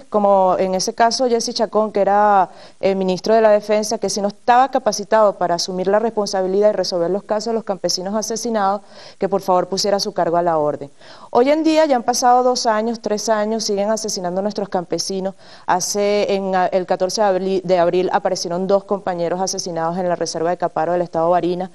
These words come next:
El mes, est-, el mes de mayo apareció otro compañero asesinado, fue ases-, no apareció,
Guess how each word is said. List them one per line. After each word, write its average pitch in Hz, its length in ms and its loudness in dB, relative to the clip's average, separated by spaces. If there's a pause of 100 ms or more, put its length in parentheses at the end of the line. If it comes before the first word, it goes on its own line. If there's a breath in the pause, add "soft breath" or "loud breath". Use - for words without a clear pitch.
(440 loud breath)
El 202 760 2
mes, 196 180 0 (140)
est-, - 340 -2
el 190 140 4
mes 185 480 0 (120)
de - 60 -12
mayo 190 580 2
apareció 175 480 0
otro 202 220 0
compañero 180 480 0
asesinado, 190 540 0
fue 185 120 -2
ases-, 190 220 -6
no 180 120 -2
apareció, 180 460 0